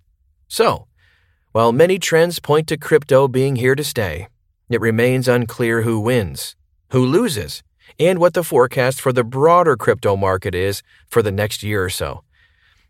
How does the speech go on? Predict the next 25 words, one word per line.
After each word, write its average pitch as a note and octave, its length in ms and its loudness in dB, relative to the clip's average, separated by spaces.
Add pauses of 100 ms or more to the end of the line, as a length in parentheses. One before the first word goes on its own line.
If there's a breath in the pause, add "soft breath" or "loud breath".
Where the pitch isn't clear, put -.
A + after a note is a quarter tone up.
(140)
At C#3+ 120 -4
this A3+ 160 -2
stage, E3+ 360 -4 (460 soft breath)
unless E3 400 2
you're E3+ 100 2
a C3+ 60 4
straight-up D3 500 0
riverboat C3 560 2
gambler B2 420 2
and A#2 100 0
want A2+ 160 0
to A#2 80 -4
go A2+ 160 4
all A2 200 4
in, A2+ 280 -2 (500)
I E3+ 140 0
think F#3 200 0
modest A2+ 600 -4
holdings C3+ 400 -4
in C3+ 80 -2
the C3 80 -4
crypto C#3+ 340 0
market C3 460 0
make G2+ 180 -4
sense, - 380 -10